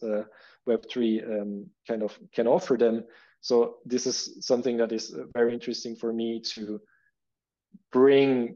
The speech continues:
kind of the Web three world, uh, essentially also to these, these enterprises and kind of make them realize, um, what they can, can or how they can leverage, uh, the, the, uh, the Web three world.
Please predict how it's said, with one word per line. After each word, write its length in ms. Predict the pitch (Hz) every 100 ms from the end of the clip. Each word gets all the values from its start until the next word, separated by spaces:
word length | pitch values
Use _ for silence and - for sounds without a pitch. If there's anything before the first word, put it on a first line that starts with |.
| -
kind 140 | 123
of 120 | 117
the 80 | 120
Web 160 | 110 113
three 240 | - 127
world, 420 | 120 113 113 110 -
uh, 140 | 120 110 110
essentially 440 | 107 113 - 107
also 260 | 113 113 113
to 180 | - 113
these, 360 | 107 110 - -
these 220 | 107 -
enterprises 720 | 135 131 - 113 101 110 -
and 260 | 117 104 - - - - _
kind 100 | 123
of 180 | 110 - -
make 300 | 120 117 117
them 180 | 123 117
realize, 640 | 117 117 110 107 107 - - -
um, 300 | 110 110 113
what 360 | 120 120 123
they 260 | - 113 110
can, 460 | 110 117 104 107 117
can 320 | 113 107 107 120
or 120 | 110
how 200 | 120 117
they 100 | 110
can 240 | 113 104
leverage, 500 | 107 107 104 - - -
uh, 240 | 107 101 -
the, 520 | 120 - 110 101 101 - - - _ -
the, 40 |
uh, 220 | 110 107 104
the 100 | 104
Web 120 | 101
three 240 | - 107
world. 260 | 101 98